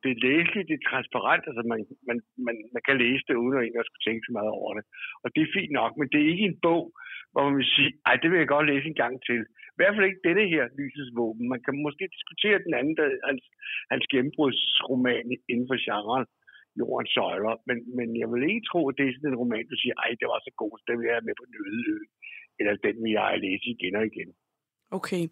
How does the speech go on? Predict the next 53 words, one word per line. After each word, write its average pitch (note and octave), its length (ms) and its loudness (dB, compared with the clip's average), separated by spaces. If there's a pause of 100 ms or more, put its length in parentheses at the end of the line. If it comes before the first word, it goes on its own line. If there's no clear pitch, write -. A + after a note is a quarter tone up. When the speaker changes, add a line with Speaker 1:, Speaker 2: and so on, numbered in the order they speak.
(440)
Speaker 2:
Vil G3+ 140 8
du G3 80 6
lige A3+ 220 4
kort C4+ 160 6
fortælle, A#3 240 4
om F#3 80 -6
du G#3 100 -2
var F#3+ 100 4
lige G3+ 140 4
inde G#3 160 6
på G#3 100 2
det, G#3 100 4
sådan, F#3+ 200 2
hvad A3+ 160 6
er A3 80 4
det - 120 2
for A3 80 4
en F#3 160 0
bog? G3+ 140 4 (1800)
Speaker 1:
Jamen, D3+ 160 -4
det E3+ 80 6
er E3+ 60 6
en E3 140 2
bog, G3+ 180 6
der G#3+ 140 6
jo F3 60 2 (100)
sådan E3+ 180 0
set E3+ 140 0 (140)
egentlig G3+ 320 0
starter D#3 400 6
med F3 160 4
hans C#3+ 220 -2
gennembrud D3 460 2
i A#2+ 120 -2
genren A#2 420 0
Jordens C3 340 -2
Søjler, A2+ 360 2
hvor A#2+ 160 0
han, C3 80 -2 (160)
man B2+ 160 -4
simpelthen F3 300 -2 (120)
følger C3 280 2 (140)
en A#2+ 80 -4 (100)
gruppe, B2 340 -2 (640)
øh, A#2 120 2 (120)
englænder D3 380 4
og B2+ 60 2
et, A#2+ 300 0
et A#2+ 120 -2
engelsk, C#3+ 260 -6 (160)
øh, A#2 120 -4 (100)
samfund, B2 360 -2 (100)
Sydengland, D3+ 580 2